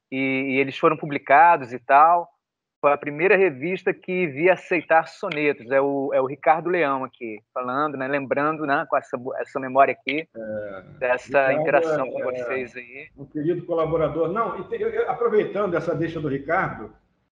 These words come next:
Speaker 2: eu queria mencionar tam-, um caso que, que eu acho, pra, todos nós achamos muito importante. Por exemplo, existe um poeta que vocês, evidentemente,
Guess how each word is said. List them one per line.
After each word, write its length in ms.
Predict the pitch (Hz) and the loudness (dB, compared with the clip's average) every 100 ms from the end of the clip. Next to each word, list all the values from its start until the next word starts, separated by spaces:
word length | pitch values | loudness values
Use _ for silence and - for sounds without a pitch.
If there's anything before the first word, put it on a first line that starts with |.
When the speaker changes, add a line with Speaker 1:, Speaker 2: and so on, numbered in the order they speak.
| _ | _
Speaker 2:
eu 80 | 151 | -10
queria 300 | 180 185 180 | -4 -4 -2
mencionar 640 | 180 165 170 143 156 160 | -4 -6 -6 -4 -4 -4
tam-, 180 | 160 139 143 | -6 -10 -10
um 100 | 147 | -4
caso 420 | 156 160 151 - | 2 2 0 -8
que, 460 | - _ _ - - | -18 _ _ -20 -8
que 60 | |
eu 60 | 147 | -4
acho, 480 | 151 - 143 127 113 | -4 -6 -14 -16 -14
pra, 140 | 170 160 | -14 -10
todos 260 | 214 202 | -8 -8
nós 240 | 170 185 151 | -4 -4 -4
achamos 360 | 143 156 151 | -8 -12 -14
muito 220 | 143 156 - | -12 -12 -14
importante. 640 | - - - 196 156 - _ _ _ _ | -20 -20 -14 -14 -14 -20 _ _ _ _
Por 120 | 170 | -4
exemplo, 320 | 160 175 180 | -2 -2 -6
existe 200 | 170 175 | -8 -8
um 80 | 208 | -12
poeta 500 | 208 - 156 170 - | -4 -2 2 0 -2
que 100 | 143 | -12
vocês, 420 | 139 143 147 143 143 | -12 -10 -8 -10 -10
evidentemente, 720 | 147 143 147 - 143 139 - | -10 -8 -12 -12 -16 -16 -10